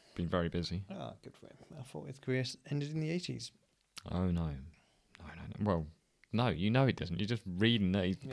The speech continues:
Speaker 2: Yeah,
Speaker 1: making a
Speaker 2: until
Speaker 1: film.
Speaker 2: now. We should probably watch Corey Feldman's documentary.
Speaker 1: When's that out?
Speaker 2: I think it's out.
Speaker 1: Where is it,
Speaker 2: I think
Speaker 1: where can you find
Speaker 2: Oh,
Speaker 1: such a
Speaker 2: probably
Speaker 1: thing?
Speaker 2: on a website, some weird website
Speaker 1: Oh.
Speaker 2: that's, like, available for twenty-four hours or something, and then it destructs 'cause it's all bullshit.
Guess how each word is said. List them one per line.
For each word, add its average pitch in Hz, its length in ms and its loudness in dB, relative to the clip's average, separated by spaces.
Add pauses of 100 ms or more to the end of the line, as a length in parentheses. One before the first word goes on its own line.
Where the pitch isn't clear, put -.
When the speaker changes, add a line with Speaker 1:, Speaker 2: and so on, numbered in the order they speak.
Speaker 2:
Yeah, 101 80 6
Speaker 1:
making 139 240 6
a 117 40 6
Speaker 2:
until 131 200 6
Speaker 1:
film. 113 200 8
Speaker 2:
now. 123 400 2
We 151 120 0
should 220 160 -4
probably 151 240 2
watch 127 200 -2
Corey 131 360 2
Feldman's 127 500 -4
documentary. 139 640 -10 (260)
Speaker 1:
When's 156 220 0
that 147 180 0
out? - 400 -2
Speaker 2:
I 143 60 -6
think 262 200 -6
it's 311 140 -4
out. 302 240 -4 (160)
Speaker 1:
Where 131 180 2
is 143 120 2
it, - 20 0
Speaker 2:
I - 40 -10
think 156 100 -6
Speaker 1:
where 139 160 2
can - 120 -6
you 139 80 0
find 135 280 -2
Speaker 2:
Oh, 117 40 2
Speaker 1:
such 104 200 0
a - 20 -8
Speaker 2:
probably 117 220 2
Speaker 1:
thing? 110 120 0
Speaker 2:
on 107 80 -4
a - 0 -
website, 107 600 -4
some 113 140 -8
weird 110 280 -4
website 113 460 -4
Speaker 1:
Oh. 92 100 -4
Speaker 2:
that's, 87 160 -6
like, 110 220 -6
available 104 540 -4
for 107 80 -10
twenty-four 110 440 -6
hours 101 320 -4
or 101 80 -6
something, - 240 -14
and 101 80 -10
then 98 140 -10
it 110 160 -16
destructs - 760 -12
'cause 104 180 -20 (320)
it's - 120 -16
all 101 360 -8
bullshit. - 360 -16